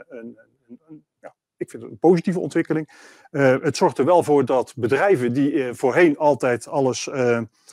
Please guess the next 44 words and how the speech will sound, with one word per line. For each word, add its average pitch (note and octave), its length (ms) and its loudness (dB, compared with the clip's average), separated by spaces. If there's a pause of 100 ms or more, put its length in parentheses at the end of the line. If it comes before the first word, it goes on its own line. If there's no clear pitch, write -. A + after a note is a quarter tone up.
(100)
zeg D3+ 160 -4
maar, A#2+ 260 -4
eh, A2+ 340 -6
à B2+ 80 -4
la G#2+ 220 -4
handjeklap, D#3+ 560 -4
eh, A#2+ 420 -6
eh, - 40 -10 (160)
goed F#3+ 140 -6
konden A2 260 -6
regelen D#3+ 380 -4
tussen - 240 -14
inkoop C3+ 280 -8
en A#2+ 120 -6
verkoop, A#2 380 -8 (460)
ja, A3 80 -8
die F3 100 -2
hebben A2 100 -6
een G#2 140 -10
uitdaging. C#3 540 -8
En F#3 100 -14
je C3+ 120 -8
ziet, C#3 240 -12
eh, B2 200 -4 (100)
ik - 140 -16
heb - 100 -14
nogal C3 180 -4
wat A2 140 -10
salescollega's A2+ 720 -6
die, A2 420 -4
eh, G2+ 60 -10 (420)
die C3 120 -10
zeggen A#2 200 -10
van, C#3 80 -8
"Joh, D#3+ 100 -12
het - 100 -18
is E3+ 80 -16
wel G#2+ 120 -8
moeilijker F#3+ 380 -2
geworden." E3 320 -4
Want C3 140 -10
ja, D3 240 -8 (640)
vroeger, C#3 400 -6
eh, A#2 60 -10